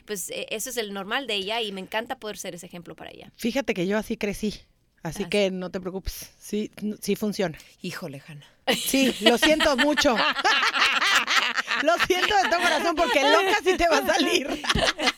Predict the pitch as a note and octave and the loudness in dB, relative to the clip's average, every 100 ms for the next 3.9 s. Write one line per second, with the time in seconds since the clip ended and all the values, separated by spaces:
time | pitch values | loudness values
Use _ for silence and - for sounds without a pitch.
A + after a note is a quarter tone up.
0 | B3+ B3+ B3+ A#3+ A3+ - F#3+ - - - | 0 2 0 0 0 -2 -4 -8 -4 -2
1 | C4 D4 D4+ D#4 D4+ F4 D#4+ A#3 B3+ B3+ | -2 0 2 2 2 0 2 2 0 2
2 | C#4 C4 C4 B3+ A3+ B3 F#3+ F3+ F3+ A3 | 2 2 2 0 2 2 2 0 0 0
3 | G#3 G3+ D3 D#3 C#3+ C3+ D3 F3 D#4 | 0 0 -2 -4 -6 -8 -8 -10 -12